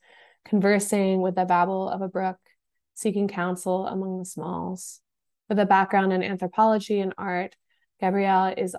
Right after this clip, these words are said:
also an artist who serves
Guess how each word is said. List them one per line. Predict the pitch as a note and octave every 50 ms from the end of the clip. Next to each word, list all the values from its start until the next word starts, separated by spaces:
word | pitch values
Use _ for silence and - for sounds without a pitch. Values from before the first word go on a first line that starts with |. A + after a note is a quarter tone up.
| -
also | - F#3 F#3 G3 F#3+ - - A3 G#3+ G#3+ G#3+ A3 -
an | - G#3 F#3+ G3 - -
artist | - F3+ F3+ F#3+ F#3+ G#3 G#3+ - - -
who | - G#3 G3
serves | - - F#3+ F#3 F#3 F#3+ G3 G3 F#3+ - - - -